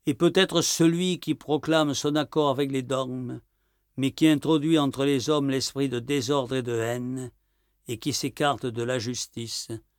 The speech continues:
et de la charité. Ainsi, l'équerre, le compas, le volume de la loi sacrée sont toujours unis sur l'autel des serments,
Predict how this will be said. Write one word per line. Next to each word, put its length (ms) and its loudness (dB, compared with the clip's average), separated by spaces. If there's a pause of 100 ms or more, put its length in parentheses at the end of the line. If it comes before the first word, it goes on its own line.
(200)
et 100 -4
de 80 -4
la 120 -4
charité. 600 -12 (1400)
Ainsi, 360 0 (1080)
l'équerre, 840 4 (440)
le 160 2
compas, 560 8 (920)
le 160 4
volume 420 8
de 80 6
la 100 10
loi 180 8
sacrée 500 4
sont 440 4
toujours 600 2
unis 300 2
sur 220 0
l'autel 340 0
des 80 -2
serments, 640 -6